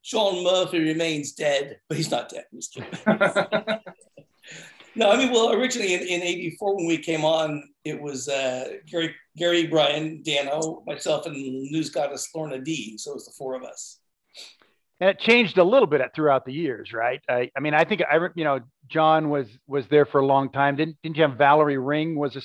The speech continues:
Speaker 1: Oh, yeah.
Speaker 3: sidekick?
Speaker 1: Valerie Ring. <laughs>
Speaker 2: Had a, quite a repertory theater, we considered it. And so,
Speaker 1: Yeah.
Speaker 2: uh, if somebody went missing, we always had somebody in the waiting in the wings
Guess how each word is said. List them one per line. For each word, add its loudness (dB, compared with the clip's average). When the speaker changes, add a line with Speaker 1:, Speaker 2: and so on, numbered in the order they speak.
Speaker 1:
Oh, 8
yeah. 4
Speaker 3:
sidekick? 2
Speaker 1:
Valerie 4
Ring. 0
<laughs> -10
Speaker 2:
Had 4
a, 4
quite 2
a 0
repertory -4
theater, -2
we -12
considered -2
it. -6
And -12
so, 4
Speaker 1:
Yeah. 6
Speaker 2:
uh, 4
if 0
somebody 4
went 4
missing, 4
we 6
always 6
had 2
somebody 2
in 0
the 0
waiting 2
in -2
the 0
wings -2